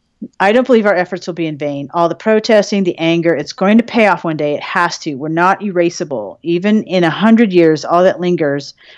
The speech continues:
of these days are the whispers of the beginning of a great uprising. That's still something. That's still something. I don't think it's going to be something now,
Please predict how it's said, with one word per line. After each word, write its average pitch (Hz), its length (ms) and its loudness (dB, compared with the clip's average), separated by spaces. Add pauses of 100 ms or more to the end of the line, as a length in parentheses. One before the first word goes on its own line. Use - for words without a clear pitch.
(140)
of - 100 0
these 170 200 2
days 165 280 4
are 151 80 0
the 143 120 -4
whispers 165 500 0
of 151 80 -4
the 147 60 -10
beginning 165 400 0
of 151 100 -4
a 151 40 -6
great 147 220 -2
uprising. 151 520 2
That's 160 180 2
still 214 220 2
something. 196 800 -2 (200)
That's 147 200 -2
still 139 240 -2
something. 139 680 -2 (460)
I 170 120 2 (220)
don't 233 300 4
think 185 320 -2
it's 175 180 -10
going 170 260 -2
to 165 60 -2
be 170 320 -4
something 156 640 -4
now, 170 680 0